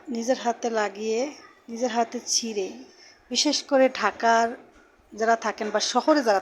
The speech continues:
থাকেন, তারা বুঝবেন এই অনুভূতিটা, কি যে শান্তি লাগে নিজের হাতে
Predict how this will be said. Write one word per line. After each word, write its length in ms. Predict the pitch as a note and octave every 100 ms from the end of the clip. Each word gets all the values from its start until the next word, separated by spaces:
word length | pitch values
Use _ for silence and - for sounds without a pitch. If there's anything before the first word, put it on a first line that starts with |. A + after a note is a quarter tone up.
| G3+
থাকেন, 220 | F#3 B3 - - - - - _ _ _
তারা 180 | B3+ B3+ A#3+
বুঝবেন 340 | A#3+ A3 G#3 A#3 A3
এই 80 | G#3
অনুভূতিটা, 720 | G3+ G3+ G#3+ G#3 - A3 - G#3+ C4+ - - _ _ _ -
কি 100 | D4 C4+
যে 80 | C#4+ -
শান্তি 340 | G#3+ A3+ C4 A#3+
লাগে 320 | G3 F#3 A#3+ F#3+ - - - - _ _ - -
নিজের 240 | A#3 A#3+ C4
হাতে 200 | A#3 A3+